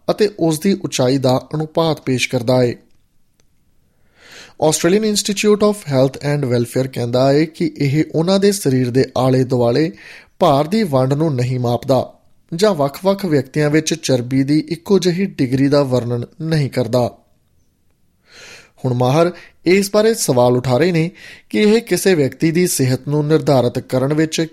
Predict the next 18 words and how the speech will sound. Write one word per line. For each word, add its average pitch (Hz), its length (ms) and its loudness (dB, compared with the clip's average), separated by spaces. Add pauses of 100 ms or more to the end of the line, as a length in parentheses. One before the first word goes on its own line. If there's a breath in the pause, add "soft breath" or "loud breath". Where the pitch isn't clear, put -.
ਕਿੰਨਾ 185 320 2
ਸਹੀ 131 400 -2 (300)
ਜਾਂ 165 240 0
ਮਦਦਗਾਰ 135 560 0
ਹੈ। 113 140 2 (1700 loud breath)
ਕੁਈਨਜ਼ਲੈਂਡ 196 480 0
ਆਧਾਰਿਤ 185 540 2
ਸਾਰਾ 123 420 2
ਕੁਕਸ 131 380 -2
ਕਹਿੰਦੀ 135 360 0
ਹੈ 160 140 4
ਕਿ 160 300 -4
ਉਸ 131 220 0
ਦੇ 131 220 2
ਡਾਕਟਰ 120 400 -4
ਨੇ 151 240 0 (260)
ਉਸ 180 220 0
ਨੂੰ 220 120 0